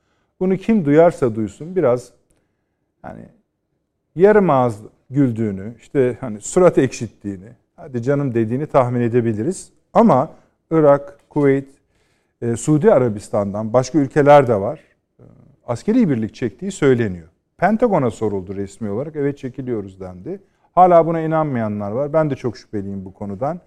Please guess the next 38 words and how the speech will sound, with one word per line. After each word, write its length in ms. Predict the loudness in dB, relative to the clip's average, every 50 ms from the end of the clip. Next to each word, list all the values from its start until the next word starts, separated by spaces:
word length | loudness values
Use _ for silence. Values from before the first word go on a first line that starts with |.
| _ _ _ _ _ _ _ _ _ _ _
Ee, 200 | -2 -2 0 0
bir 80 | -4
kısım 300 | -4 -4 -8 -6 -2 0
da 120 | 0 0 0
diyor 160 | 0 -2 -2
ki 100 | -4 -4
zaten 320 | -4 -2 -2 0 -2 0
arttırılmıştı 720 | 0 2 0 0 -2 -4 -4 -2 -2 -2 -4 -4 -6 -4 -2
bu 100 | 0 -2
askerler. 540 | -2 -2 -4 _ -6 -6 -4 -6 -8 -6 -6
Bir 80 | -8 -6
kısmı 340 | -4 -6 -8 -6 -6 -10
çekiliyor. 460 | -8 -6 -8 -8 -8 -10 -12 -8 -6 -4
Öyle 160 | -4 -4 -6
şey 180 | -4 -4 -4
olmaz 560 | -2 0 0 -2 0 0 0 0 0 0 -2 -4
deniyor. 360 | -6 -6 -6 -10 -12 -12 -14 _ _ _ _ _
Biraz 260 | 2 2 2 2 2
karışık 460 | 0 0 0 0 0 -4 -8 -8 _
bir 120 | -8 -6 -6
iş. 220 | -6 -8 -14 _ _ _ _ _ _ _ _
Nedir? 460 | -4 0 2 2 4 4 2 0 0
Yani 260 | 0 -2 -2 0 0
Afganistan'da 720 | 0 -2 -2 -2 -6 -8 -8 -2 -2 -2 0 0 -2 -2 0
böyle 220 | -2 -2 0 -2
olurken, 460 | -2 -4 -4 -6 -8 _ -4 -4 -4 -4 -6
Kafkaslar'da 880 | -4 -4 -4 -2 -2 -2 -2 -2 -2 0 0 0 0 2 0 0 0 -2 -10 _ _ _ _
Çin 200 | _ -6 -6 -6
için 320 | -6 -6 -8 -8 -8 -6 -6
bu 60 | -6
işler 400 | -8 -8 -6 -4 -4 -4 -2 -4
dönerken 580 | -4 -2 2 0 0 0 -2 -6 -8 -8 -8 -10 _ _ _ _ _
bu 140 | -12 -4 -2
bölgede 400 | 0 0 2 0 0 0 0 -2
bu 160 | -2 -2 -2
azalma 420 | -2 2 4 4 4 4 0 -4
işi 240 | -6 -8 -8 -8 -8
nedir? 360 | -8 -8 -8 -8 -12 -14 _